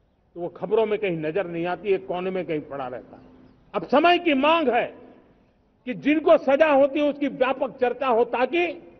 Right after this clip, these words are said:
ऐसा पाप करने वालों को भी डर पैदा हो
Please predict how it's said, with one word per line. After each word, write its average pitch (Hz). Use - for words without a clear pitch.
ऐसा 196
पाप 208
करने 190
वालों 180
को 185
भी 165
डर 185
पैदा 175
हो 180